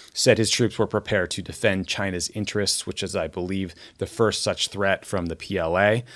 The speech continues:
Uh, so that is troubling. Uh, this new national security law would basically just eliminate what autonomy Hong Kong has under the one country, two systems framework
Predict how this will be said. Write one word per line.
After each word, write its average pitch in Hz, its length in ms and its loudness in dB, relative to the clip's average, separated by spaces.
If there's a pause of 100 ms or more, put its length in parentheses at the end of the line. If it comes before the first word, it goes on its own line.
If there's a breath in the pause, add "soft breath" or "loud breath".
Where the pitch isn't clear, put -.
(160 loud breath)
Uh, 80 240 -2
so 78 140 -10
that 73 160 -6
is 73 100 -10
troubling. 143 500 4 (420 loud breath)
Uh, 113 180 10
this 117 200 2
new 147 120 8
national 127 280 6
security 110 360 2
law 95 280 6
would 92 160 0
basically 104 680 2
just - 220 -6
eliminate 135 420 6
what 107 160 8
autonomy 95 420 2
Hong 95 220 0
Kong 87 240 -2
has 90 500 2
under 90 260 -4
the 87 200 -6
one 98 200 0
country, 95 360 -6
two 101 160 -6
systems 90 420 -6
framework 117 640 6